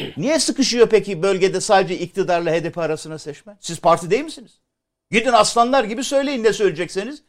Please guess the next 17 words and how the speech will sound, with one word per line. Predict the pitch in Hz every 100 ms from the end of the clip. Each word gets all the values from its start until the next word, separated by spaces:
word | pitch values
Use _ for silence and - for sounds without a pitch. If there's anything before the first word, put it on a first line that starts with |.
| _ _ _
H | 160 190
D | 233
P'ye | 208 196
giden | 202 220
oyu | 196 233
siz | - 320
alın. | 302 277 285 _ _ _ _ _ _ _ _ _ _ _ _
Kötülük | 170 254 294
mü | 269
yapıyoruz? | 208 160 131 107 - _ _ _
Yanlış | 170 285 277
mı | 254
söylüyoruz?" | 196 135 90 - _ _ _
Onlara | - 196 233 254
ama | 226
şöyle | 208 196 214 156
diyeceksiniz. | 123 113 - - -